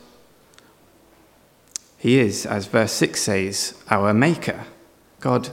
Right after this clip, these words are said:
made us. Now, I made some shelves the other day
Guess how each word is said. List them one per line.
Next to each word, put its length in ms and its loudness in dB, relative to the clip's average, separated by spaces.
made 340 4
us. 480 -6
Now, 280 6
I 100 10
made 200 8
some 140 2
shelves 420 6
the 100 2
other 140 0
day 240 2